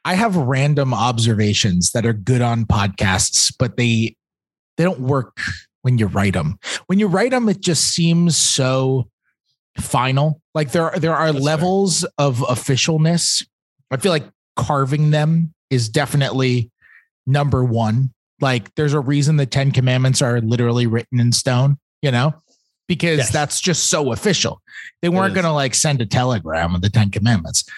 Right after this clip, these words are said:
Speaker 1: That's very official. And then, like, writing is more official than just kinda shooting the shit on a podcast. Can I say shooting the shit? Did I
Speaker 2: You can
Speaker 1: just
Speaker 2: say
Speaker 1: mess up the
Speaker 2: shooting
Speaker 1: podcast?
Speaker 2: the, any, shooting the shit, shooting the, the,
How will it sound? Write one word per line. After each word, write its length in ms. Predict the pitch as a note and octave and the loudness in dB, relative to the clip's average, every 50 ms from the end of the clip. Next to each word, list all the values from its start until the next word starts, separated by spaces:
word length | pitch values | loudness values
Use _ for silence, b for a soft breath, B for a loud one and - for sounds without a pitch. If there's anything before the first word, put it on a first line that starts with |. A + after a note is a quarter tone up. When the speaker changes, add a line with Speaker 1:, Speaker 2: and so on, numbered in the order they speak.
| B B B - | B B B -4
Speaker 1:
That's 180 | D#3+ D#3+ - | -4 -2 -2
very 400 | - C3+ C3+ F3 E3 D#3 D#3+ D3+ | -4 -2 0 0 0 2 2 0
official. 480 | D3+ C#3 - E3 D3 - - C#3 B2 B2 | 0 0 0 -2 -2 0 0 -2 -2 -2
And 240 | - D3+ D#3 E3 E3 | -2 -2 0 2 2
then, 100 | E3 E3 | 2 2
like, 180 | D#3+ D#3 D3 A#2+ | 2 0 0 -2
writing 720 | B2+ A#2+ C#3+ D#3+ D#3 F3 F#3 F#3+ G3 G#3 G#3 G3+ G3 F3+ - | -2 -2 0 0 0 0 0 0 2 2 2 0 0 0 0
is 240 | D3 D3 C#3 A#2+ B2 | 0 0 0 2 2
more 280 | C#3 C#3 C#3 D3 C#3+ | 0 2 2 0 0
official 500 | C#3 B2 - D3 C3+ - - D#3 D3+ D3+ | 0 -2 -2 -4 -4 -2 -2 0 0 0
than 160 | C#3 C#3 C3 C3+ | 0 0 -2 0
just 220 | A#2 C3+ - - | 0 0 -2 -2
kinda 420 | - - C#3 B2+ A#2+ A#2+ A#2 A2+ - - _ b b b b b _ _ _ | -2 -2 0 0 0 0 0 -2 -2 -6 _ b b b b b _ _ _
shooting 340 | - - - C#3 F#2+ - G2+ | -4 0 0 0 2 2 0
the 60 | A2 | 0
shit 260 | - - A2 G2 F2+ | 2 0 0 0 2
on 140 | F2+ F2+ E2+ | 2 2 0
a 40 | F#2+ | 0
podcast. 640 | - F2+ D2+ E2 - - C#2+ C#2 - - - - - - _ | 0 0 -2 -2 -2 -2 -2 -2 -2 -2 -4 -6 -12 -10 _
Can 100 | - C3+ | 0 2
I 60 | D#3+ | 2
say 160 | E3 - G3+ | 4 2 2
shooting 320 | E3+ - - E3 E3 D#3+ D3 | 2 2 0 -2 0 2 2
the 80 | C#3+ | 2
shit? 260 | C3 - - C#3 D3 - _ | 2 2 0 -2 -2 -2 _
Did 100 | - A2+ | -4 0
I 20 | G#2+ | 0
Speaker 2:
You 80 | A2 A#2 | 2 2
can 40 | B2+ | 2
Speaker 1:
just 80 | A#2 - | 2 2
Speaker 2:
say 80 | C3 | 2
Speaker 1:
mess 60 | B2 | 2
up 20 | A2+ | 2
the 60 | - | 0
Speaker 2:
shooting 240 | C3+ B2+ A#2+ A#2+ A#2 | 0 0 0 0 0
Speaker 1:
podcast? 400 | A2+ A2+ A2+ - A#2+ A2+ A2+ F#2+ | -2 -2 -2 -2 0 0 0 2
Speaker 2:
the, 140 | G2 G2 G2+ - _ _ _ _ | 0 -2 -2 -6 _ _ _ _
any, 380 | A#2+ C3+ D3 C#3+ B2 - B2+ | -2 0 0 -2 -4 -6 -4
shooting 440 | B2+ - - - F3 F#3 G3+ F#3+ F#3 E3+ | -2 -2 0 2 2 2 2 2 2 0
the 60 | D3 | 0
shit, 300 | - - G3+ G3 F#3 D3 | 0 0 0 0 0 -2
shooting 360 | - - D3+ C#3+ C#3+ C#3 C3+ | -2 -2 0 0 0 0 0
the, 280 | B2 A#2 A2+ G#2+ G2+ F#2 - _ _ _ _ _ | 0 0 0 0 -2 -6 -14 _ _ _ _ _
the, 260 | G#2+ G#2 G#2 F#2+ F#2+ | 0 0 0 0 -2